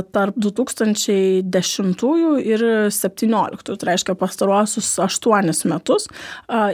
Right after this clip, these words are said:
jav, e, i-, iš viso buvo užfiksuota, e,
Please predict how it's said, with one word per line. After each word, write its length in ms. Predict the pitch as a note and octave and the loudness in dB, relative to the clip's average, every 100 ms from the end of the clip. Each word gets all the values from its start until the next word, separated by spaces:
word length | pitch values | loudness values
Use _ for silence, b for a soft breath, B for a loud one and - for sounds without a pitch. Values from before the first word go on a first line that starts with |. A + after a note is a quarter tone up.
| G3+ | 0
jav, 560 | G3 F#3+ G#3+ F#4+ - - | 0 2 2 0 -6 -6
e, 180 | A3 G#3+ G3+ G3 G3 - | -2 2 2 2 0 -2
i-, 220 | G#3+ G#3 | -2 0
iš 200 | A3 - | -2 0
viso 280 | B3+ A#3+ F3 | 0 0 0
buvo 240 | F3+ F3+ | 2 0
užfiksuota, 760 | G3 - - - G3+ A3 G#3+ G3 F#3+ - - | -2 -4 -4 0 0 0 0 2 0 -4 -2
e, 180 | G3+ | 0